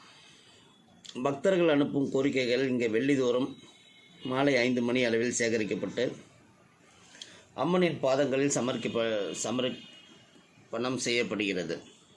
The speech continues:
பின்னர் இரவு ஏழு மணிக்கு பக்தர்கள் முன்னிலையில் கோரிக்கைகள் ஒவ்வொன்றாக வாசிக்கப்பட்டு, பின்னர் அம்மன் மீது ஒரு பாடல், தொடர்ந்து இரண்டு நிமிடம்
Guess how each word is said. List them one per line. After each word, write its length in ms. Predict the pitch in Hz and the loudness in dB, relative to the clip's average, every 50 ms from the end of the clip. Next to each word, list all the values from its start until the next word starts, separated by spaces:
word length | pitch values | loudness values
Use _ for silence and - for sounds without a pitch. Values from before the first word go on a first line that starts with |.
| _ _ | _ _
பின்னர் 300 | 131 120 123 120 110 110 | -6 -4 -2 0 0 0
இரவு 320 | 110 110 123 123 123 113 | 0 0 0 0 0 0
ஏழு 240 | 107 107 117 117 113 | 0 2 2 2 0
மணிக்கு 440 | 110 107 107 110 90 - 147 151 123 | 0 0 -2 -2 -2 0 -2 0 0
பக்தர்கள் 480 | 101 101 95 - 120 113 113 104 107 | -2 -4 -6 -6 -6 -4 -2 -2 -2
முன்னிலையில் 680 | 104 101 101 101 104 101 95 95 98 123 160 - - - - _ _ _ _ _ _ - - - - - - - - - - - - - - - _ - | -2 -2 -2 -2 -2 0 -2 -2 0 -2 -2 -4 -4 -12 -20 _ _ _ _ _ _ -20 -20 -20 -20 -20 -20 -20 -20 -20 -20 -20 -20 -20 -20 -20 _ -2
கோரிக்கைகள் 640 | 170 185 190 185 165 143 165 165 160 139 147 143 | 0 2 2 2 2 2 2 2 2 2 2 2
ஒவ்வொன்றாக 640 | 139 135 131 135 143 143 139 123 127 131 131 135 147 | 2 2 2 2 2 2 2 0 0 0 0 2 2
வாசிக்கப்பட்டு, 680 | 135 127 131 - - 113 131 113 113 117 117 - 143 143 | 2 2 0 -2 -2 -2 -4 -4 -4 -4 -2 -4 -4 -2
பின்னர் 360 | 139 127 127 131 123 110 - - - - - - - - - - - - - - - - | -4 -4 -2 0 -2 -2 -2 -6 -12 -18 -20 -20 -20 -20 -20 -20 -20 -20 -20 -18 -18 -10
அம்மன் 320 | 98 110 127 143 156 156 147 | -6 -2 0 2 2 2 2
மீது 240 | 135 131 123 123 | 2 2 0 0
ஒரு 200 | 120 113 113 101 | 0 0 0 -2
பாடல், 480 | 95 104 110 120 120 127 139 147 - - | -2 -2 -2 0 0 0 0 -2 -4 -2
தொடர்ந்து 420 | - 117 120 127 135 135 143 131 | -2 0 0 0 0 0 0 2
இரண்டு 260 | 123 113 113 101 107 110 | 2 2 0 0 -2 -2
நிமிடம் 580 | 107 110 117 123 131 127 107 92 - - - | 0 0 0 0 0 0 -2 -4 -8 -16 -20